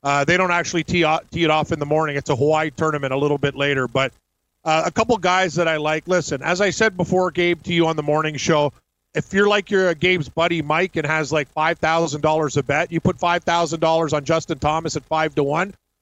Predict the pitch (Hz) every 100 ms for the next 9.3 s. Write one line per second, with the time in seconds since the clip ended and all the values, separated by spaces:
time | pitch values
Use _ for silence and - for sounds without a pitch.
0 | _ - 196 190 180 160 _ - 180 -
1 | 196 208 214 202 214 214 202 175 _ _
2 | 165 170 170 160 - 170 160 165 160 _
3 | _ - 151 165 151 - 151 143 151 -
4 | 151 147 139 _ _ 156 151 156 196 185
5 | 185 160 160 165 160 151 139 135 135 175
6 | 196 175 175 - 180 175 160 151 156 151
7 | 147 160 160 - _ - 170 - 196 185
8 | - 175 170 143 165 - 170 160 160 160
9 | 151 151